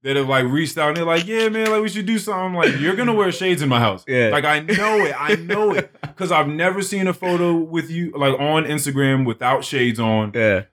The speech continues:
Speaker 1: Like, your whole thing is being extra, extra cool.
Speaker 2: Yeah.
Speaker 1: And, like, I'm not, I'm not having you come
Speaker 2: <laughs> We're just,
Speaker 1: here
Speaker 2: we're just not doing
Speaker 1: and
Speaker 2: that.
Speaker 1: do that. But that is how you sound, in case you didn't know. Like, like you are wearing shades.
Speaker 2: <laughs> Yeah, definitely not.
Speaker 1: Yeah. Anyway, um,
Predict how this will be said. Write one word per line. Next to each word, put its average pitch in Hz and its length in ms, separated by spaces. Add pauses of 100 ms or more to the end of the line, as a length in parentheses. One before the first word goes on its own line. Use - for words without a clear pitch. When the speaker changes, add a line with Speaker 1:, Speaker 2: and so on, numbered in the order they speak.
(120)
Speaker 1:
Like, 117 160
your 135 140
whole 151 280
thing 139 360
is 117 140
being 117 520
extra, 135 580
extra 127 420
cool. 135 380
Speaker 2:
Yeah. 101 220 (260)
Speaker 1:
And, 135 160
like, 123 220
I'm 127 140
not, 120 280
I'm 117 140
not 117 200
having 113 280
you 110 100
come 113 240
Speaker 2:
<laughs> - 0
We're 107 60
just, 107 160
Speaker 1:
here 101 80
Speaker 2:
we're 120 80
just 110 160
not 95 160
doing 95 220
Speaker 1:
and 123 100
Speaker 2:
that. 117 40
Speaker 1:
do 120 180
that. 85 180 (200)
But 143 180
that 165 200
is 175 180
how 147 180
you 131 180
sound, 123 340
in 113 80
case 113 220
you 110 80
didn't 107 180
know. 98 240
Like, 127 260
like 131 260
you 131 140
are 123 200
wearing 113 260
shades. 101 520
Speaker 2:
<laughs> - 40
Yeah, 85 280 (380)
definitely 98 340
not. 78 240 (680)
Speaker 1:
Yeah. 160 280 (180)
Anyway, 160 400 (100)
um, 143 480